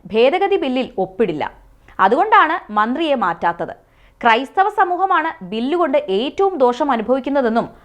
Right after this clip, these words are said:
അൻവർ ചൂണ്ടിക്കാട്ടി. വനം വകുപ്പ് അതിഥി മന്ദിരങ്ങൾ തെമ്മാടുത്ത കേന്ദ്രങ്ങളാണ്. ഫോറസ്റ്റ് ഉദ്യോഗസ്ഥർക്ക് ആഡംബര വണ്ടികൾ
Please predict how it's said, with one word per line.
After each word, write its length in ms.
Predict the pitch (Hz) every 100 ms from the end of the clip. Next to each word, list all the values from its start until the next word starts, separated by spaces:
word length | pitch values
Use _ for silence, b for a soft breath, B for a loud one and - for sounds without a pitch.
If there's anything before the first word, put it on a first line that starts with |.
| b
അൻവർ 320 | 220 269 262
ചൂണ്ടിക്കാട്ടി. 680 | 262 185 170 180 160 151 - _ _ b b b b
വനം 260 | 185 220 254
വകുപ്പ് 340 | 302 330 349 -
അതിഥി 340 | 196 196 285 359
മന്ദിരങ്ങൾ 500 | 302 311 320 302 - -
തെമ്മാടുത്ത 480 | 233 233 285 349 370
കേന്ദ്രങ്ങളാണ്. 560 | 285 208 214 226 156 - - b b b
ഫോറസ്റ്റ് 440 | - 294 339 - 466
ഉദ്യോഗസ്ഥർക്ക് 680 | 339 349 359 359 330 311 - 226
ആഡംബര 460 | 226 285 392 403
വണ്ടികൾ 420 | 370 269 262 240